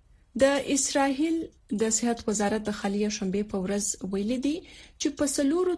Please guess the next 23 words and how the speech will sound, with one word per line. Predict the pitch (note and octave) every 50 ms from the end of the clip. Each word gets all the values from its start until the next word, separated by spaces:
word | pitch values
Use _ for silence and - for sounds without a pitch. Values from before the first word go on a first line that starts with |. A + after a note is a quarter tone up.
| -
تنانو | C4+ A3+ A3 A3 A3 A3 A3 G#3+ A3
کې | - A#3 A#3 G#3 G3+
د | F#3+ F#3 F#3+
کرونا | - F#3+ A3 G#3 G3 F#3 F#3+ G3 F#3+ - - F#3
وبا | F#3 F3+ F3 F3+ G3+ G#3+ A3 A3+ - - G#3 G3+
نوی | G#3+ G#3 G3+ G3+ G#3+ G3+ F#3 F#3+ - -
قسم | A#3 A3+ - - G3 F3 F3 - - _ - -
موندل | G3 F#3 F3+ F#3+ F#3+ F#3 F#3 -
شوی | G3 G3 G3 F#3+ F#3 F#3+
دی، | F#3+ F#3 F#3 - - - - - - - -
کوم | - D#4+ D#4 C#4+
چې | - D4+ D4 C#4+ - -
وړاندې | A3 A3 A3+ A3+ A3+ G#3+ A#3 A3 -
په | G#3+ G3 F3+ F#3+
جنوبي | F#3+ F#3+ F#3+ F#3+ G3+ G#3+ G#3+ - - G3+
افریقا | F#3 - - F#3+ F#3+ - - A3 A3 G#3+
کې | - - G#3 F#3 - - F#3+
وموندل | F#3 F#3+ F#3+ F#3 F#3 F3+ F#3 F#3 -
سو. | - - G3 F#3+ F#3+ - - - - - - - - - -
د | G#3+ G#3+ G#3
برتانیې | A#3+ G#3+ B3 A#3 A3+ A#3 A3+ A#3 A#3+ A#3+ A#3 B3 - - - _ -
په | - G#3+ G#3 G3+ G#3
ډول | A3 G#3 G3+ G#3